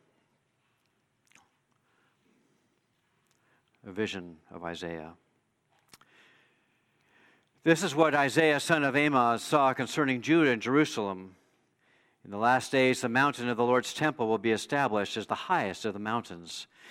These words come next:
It will be exalted above the hills, and all nations will stream to it. Many peoples will come and say,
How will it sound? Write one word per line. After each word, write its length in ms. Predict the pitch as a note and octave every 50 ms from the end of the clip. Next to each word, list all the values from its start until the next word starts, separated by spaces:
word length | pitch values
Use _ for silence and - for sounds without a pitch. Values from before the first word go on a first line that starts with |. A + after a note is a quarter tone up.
| - - - - -
It 60 | - D3
will 120 | D#3+ D#3
be 120 | D3 F3
exalted 580 | E3 C3 A2+ G#2 C#3+ D#3+ G3 G#3+ - - C#3 B2
above 240 | A#2 A2+ B2+ A#2+ A#2
the 80 | B2+
hills, 460 | A#2 C#3+ E3+ D#3+ D3+ C#3 C3 A#2+ G#2+ C3
and 100 | C3 C#3+
all 240 | D#3 E3 F3 E3+
nations 520 | D3 D3 E3+ G3+ G#3 - - A#2+ A2+ - A#2+
will 120 | B2 A#2+
stream 360 | - - - E3+ F3 F3+ F3+ E3+
to 180 | - B2 G#2+
it. 120 | G#2+ G2+ G#2+
Many 220 | A2+ B2+ C#3 C#3+
peoples 480 | C#3 - F3 F#3 F3 - C#3 A#2+ G#2+ -
will 140 | A#2 A#2 A#2
come 360 | - D#3 E3+ C#3+ A2+ G#2+ G#2+
and 140 | G#2 G2+ -
say, 460 | - D3+ D3+ C3 A2+ G#2 G2+ F#2